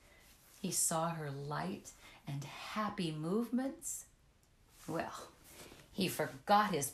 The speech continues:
pots and pans, <laughs> and he followed her. She moved before him, and it seemed that she waved to him with a young and playful hand. "Ah, Phoebe, Phoebe,"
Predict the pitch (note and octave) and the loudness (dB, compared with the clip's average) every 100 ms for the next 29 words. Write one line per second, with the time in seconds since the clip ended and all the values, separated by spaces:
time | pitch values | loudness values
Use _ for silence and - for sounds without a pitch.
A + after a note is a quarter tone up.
0 | - - F#3 F3 - D3+ C3 - G3 G3 | -4 4 6 6 2 -2 -4 0 2 4
1 | C#3+ C3 D3 - - A3 G3 F3+ - D4 | 4 2 -2 -4 6 6 6 0 0 -4
2 | D#4+ - F3 F3 E3 A3+ G#3+ - - F#3 | -4 -2 4 4 6 6 4 0 6 8
3 | F#3+ D#3+ D3 D#3+ D#3 F#3 D3+ C3+ D3 - | 8 6 2 0 4 6 6 2 -4 -12
4 | - - - - - B3 G#3 A#3+ C4+ - | -20 -20 -20 -12 2 4 6 4 2 -2
5 | G#3 - G3+ B3+ A3+ F#3 - - C4 C4+ | -2 0 2 2 2 -2 -4 0 2 2
6 | - D4 D#4+ C#4 - B3 B3 A3 G3 G3+ | 0 2 2 2 0 0 0 0 0 2
7 | G#3 B3 C4+ - - A#3 G3 A3 A#3 A#3 | 2 0 -2 -8 -4 -2 0 2 4 4
8 | G3 D3 C#3+ D#3+ F3 A3 B3 - D#3 - | 2 -2 -2 -2 0 2 2 0 -4 -4
9 | - F#3 A3 G#3+ G#3 G3 F#3+ E3 D#3 F3 | -4 -2 -2 -2 -2 0 -2 -2 -4 -10
10 | - - - - - - F4 D#4 - - | -16 -16 -14 -14 -10 2 6 6 4 -4
11 | - - - - - - D4+ D#4+ A3 E3+ | -14 -18 -18 -14 -8 4 6 8 6 2
12 | E3 - - - - - - B3 E4 F4 | -2 -12 -20 -20 -20 -20 -12 0 6 10
13 | G4 D#4+ A#3 G#3 A3+ | 10 10 8 8 6